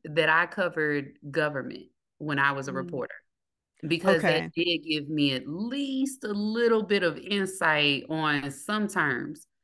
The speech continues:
Speaker 1: But no, I couldn't have done it any differently.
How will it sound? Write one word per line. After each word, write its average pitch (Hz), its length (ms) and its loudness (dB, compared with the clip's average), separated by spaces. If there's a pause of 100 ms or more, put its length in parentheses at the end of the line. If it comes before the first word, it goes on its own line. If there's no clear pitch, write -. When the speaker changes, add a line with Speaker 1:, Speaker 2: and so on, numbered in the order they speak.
(480)
Speaker 1:
But 175 440 2
no, 190 380 -2
I 156 140 2
couldn't 285 340 -2
have 170 140 -6
done 135 180 -4
it 131 120 -6
any 131 200 -6
differently. 160 640 -10